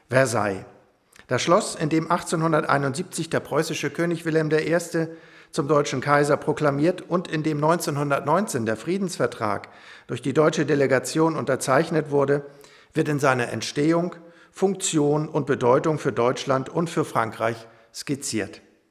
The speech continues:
Das anschließende Kapitel Rivalen geht zunächst etwas näher auf das Verhältnis zwischen Franzosen und Deutschen ein und fragt, ob der Begriff Erbfeindschaft überhaupt jemals zutreffend war.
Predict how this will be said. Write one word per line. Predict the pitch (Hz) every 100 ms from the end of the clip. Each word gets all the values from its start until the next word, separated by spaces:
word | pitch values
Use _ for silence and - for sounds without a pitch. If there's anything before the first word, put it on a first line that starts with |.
| _ _ _ _ _ _ _ - - - _
Das | - 147
anschließende | 180 208 - 185 185 170
Kapitel | 160 - 147 147
Rivalen | 117 117 110 107 135 180 214 226
geht | 170 170
zunächst | - 156 160 165
etwas | 147 147 -
näher | 131 156 -
auf | -
das | 135 -
Verhältnis | 110 123 165 170 160
zwischen | 147 131
Franzosen | 117 131 110 139 165 165
und | 123 123
Deutschen | 113 117 - 131
ein | 113 101 104 - _ - - - - -
und | - 151
fragt, | - 135 131 190 -
ob | 175
der | 165 131
Begriff | 131 127 147 - -
Erbfeindschaft | 165 185 - 127 110 - 147 -
überhaupt | - 120 117 147 - -
jemals | 120 131 156 151 147 -
zutreffend | - 127 113 104 104 98
war. | 98 113